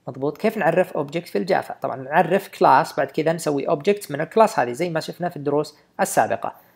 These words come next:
خلوا الآن نوضح العملية هذه عشان تكون، آه، بشكل، آه، فورمال. آه، أول شيء نكتب، آه، كلاس، نكتب كلمة كلاس. زين؟ هذه الخطوة الأولى. الخطوة الثانية فيما بعدها نضع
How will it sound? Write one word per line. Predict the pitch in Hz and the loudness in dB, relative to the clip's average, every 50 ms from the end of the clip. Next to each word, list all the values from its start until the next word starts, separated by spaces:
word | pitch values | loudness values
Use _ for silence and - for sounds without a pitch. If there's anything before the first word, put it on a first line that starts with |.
| _ _ | _ _
خلوا | - 233 226 190 | 8 8 10 10
الآن | 170 - 131 196 214 | 8 6 4 2 4
نوضح | 196 170 175 170 175 202 180 - | 4 4 2 4 2 0 0 0
العملية | 147 139 151 160 165 175 180 175 143 156 156 156 | -2 -2 -2 0 0 0 0 0 0 2 0 2
هذه | 156 190 214 - - | 2 0 -4 -4 -6
عشان | - - - 165 160 | -10 -10 -10 -10 -10
تكون، | - - 170 160 156 147 - | -6 -4 -4 -2 -4 -4 -6
آه، | 175 156 139 | -4 -4 -4
بشكل، | 135 139 - 175 165 - 180 185 185 - _ - - | -4 -4 -8 -6 -2 -2 -2 -2 -2 -6 _ -4 -2
آه، | 151 143 135 131 127 123 120 120 123 - - - | 0 2 2 2 2 0 0 -2 -2 -4 -6 -8
فورمال. | 143 - - 160 139 113 107 - - _ _ - _ _ _ - - | -4 2 2 2 2 2 -2 -10 -12 _ _ -20 _ _ _ -6 -4
آه، | 139 127 127 123 120 | -2 0 2 2 2
أول | - - - 196 226 302 269 226 | 0 4 8 10 12 12 10 8
شيء | - 196 190 220 254 254 - - | 8 8 8 8 6 2 0 -2
نكتب، | 175 180 - - - 214 240 233 - - - _ _ _ _ _ _ _ - - | -2 -2 -2 0 4 4 4 4 2 -8 -20 _ _ _ _ _ _ _ -6 -2
آه، | 147 151 151 143 139 135 | 0 0 2 4 2 2
كلاس، | 135 - - 185 147 - - - - - - _ - | 0 0 2 4 4 4 2 -6 -18 -20 -18 _ -12
نكتب | 160 - - - | -10 -8 -8 -8
كلمة | - - 160 151 151 180 202 - - - _ _ _ _ _ _ _ _ _ _ _ - - | -4 -4 -4 -2 -2 -4 -6 -8 -12 -20 _ _ _ _ _ _ _ _ _ _ _ -6 0
كلاس. | 175 139 - - - - - _ _ _ _ _ _ _ _ _ _ _ _ _ | 0 0 0 -2 -10 -20 -20 _ _ _ _ _ _ _ _ _ _ _ _ _
زين؟ | 139 139 156 180 - - - _ | -10 -10 -10 -10 -12 -18 -12 _
هذه | - 170 180 | 0 4 4
الخطوة | 175 - 202 196 - 143 | 6 6 4 4 4 2
الأولى. | 127 120 117 113 - - | 2 2 0 0 0 -2
الخطوة | 127 139 - 277 311 359 320 | 0 4 6 6 8 10 10
الثانية | - - - 247 226 208 190 | 8 10 10 8 10 8 6
فيما | - 202 190 185 | 4 2 2 4
بعدها | 170 160 147 156 185 196 214 - | 4 4 4 4 4 4 4 4
نضع | - 208 190 165 185 190 226 240 - | 6 6 8 10 12 10 10 10 6